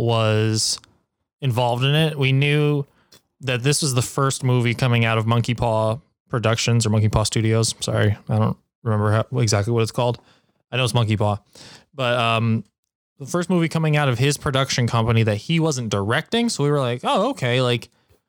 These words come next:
you know, I'm not as familiar with this director, but if he is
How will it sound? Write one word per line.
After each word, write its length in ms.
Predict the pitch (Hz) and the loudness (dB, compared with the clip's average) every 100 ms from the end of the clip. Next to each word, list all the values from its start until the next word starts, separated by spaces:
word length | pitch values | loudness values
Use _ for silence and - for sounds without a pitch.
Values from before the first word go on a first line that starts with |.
| _ _ | _ _
you 80 | 160 | -4
know, 160 | 147 139 | -2 0
I'm 320 | 160 160 151 | 0 2 2
not 180 | 135 143 | 2 0
as 140 | 151 | 0
familiar 320 | 170 165 156 | 0 2 2
with 100 | 151 | 2
this 160 | 139 135 | 0 -2
director, 640 | 131 127 123 - 113 113 - _ _ - | 0 0 -2 -2 -2 -2 -6 _ _ -8
but 380 | 135 180 127 - _ _ _ _ | -2 0 0 -4 _ _ _ _
if 180 | - 120 | -2 -2
he 320 | - - 180 | -2 -2 2
is 480 | 175 160 147 143 - | 2 0 -2 -4 -6